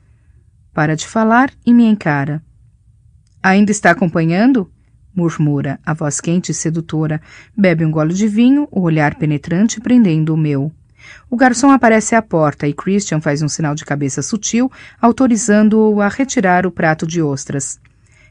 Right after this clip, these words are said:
"Quer mais vinho?" "Tenho que dirigir." "Então, água?"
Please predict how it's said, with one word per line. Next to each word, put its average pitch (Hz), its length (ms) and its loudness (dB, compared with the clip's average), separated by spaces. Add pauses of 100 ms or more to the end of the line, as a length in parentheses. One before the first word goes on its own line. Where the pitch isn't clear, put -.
"Quer 196 180 2
mais 175 260 2
vinho?" 214 340 4 (920)
"Tenho 247 240 4
que 247 120 -2
dirigir." 190 580 0 (720)
"Então, 196 520 0
água?" 190 440 2